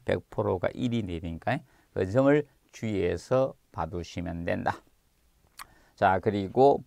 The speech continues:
부등률. 자, 부등률이라는 것은, 자, 이겁니다. 자, 분자가, 어, 최대 수용 전력의 합계를 우리가,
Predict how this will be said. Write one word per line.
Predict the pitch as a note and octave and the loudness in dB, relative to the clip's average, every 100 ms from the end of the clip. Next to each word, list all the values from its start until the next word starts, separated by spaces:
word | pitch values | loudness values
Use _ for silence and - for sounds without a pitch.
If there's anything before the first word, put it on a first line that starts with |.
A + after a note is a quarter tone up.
| - | -10
부등률. | - C#3+ D3 C3+ B2 G#2+ F#2+ B2 A#2+ A#2 G#2+ A2 A#2+ - - _ _ - _ - _ _ _ - | -4 0 2 2 0 -2 2 2 2 -2 -2 0 -2 -2 -14 _ _ -20 _ -20 _ _ _ -18
자, | - C3+ B2+ B2 - | 2 6 8 6 4
부등률이라는 | - C3+ C#3 G#3+ A#3 A3+ F3+ B2+ G#2+ G2 F#2+ F#2 | -2 0 2 2 2 2 2 0 0 -2 -2 -4
것은, | F#2 F2+ - C3 C3+ C3 - _ - - | -6 -6 0 0 0 -8 -16 _ -20 -16
자, | - - | -8 -8
이겁니다. | - F2 F#2 F#2 - - - C#3+ G#3 _ _ _ _ _ _ | -6 -8 -8 -8 -8 -6 0 0 0 _ _ _ _ _ _
자, | A#2 A2 | 4 6
분자가, | G#2 - G3+ G3+ E3+ C3+ A2 G2+ B2+ C#3+ D3+ - _ _ | 4 0 -2 0 2 4 4 4 6 6 4 -2 _ _
어, | - F2+ F2+ | 2 4 4
최대 | - - D3+ D3+ F3+ F#3 G3 | 2 4 6 6 6 8 6
수용 | - - D#3 C3 A#2+ A2 | 2 0 2 4 4 4
전력의 | G2+ F#2+ G2 G2 A2 | 2 2 4 4 4
합계를 | A2 - E3 - _ D3 C#3 E3 F3 E3+ _ | 2 -2 -10 -10 _ -4 0 0 0 -4 _
우리가, | - E2 F2 F2 A#2 B2 | -12 -10 -8 0 0 0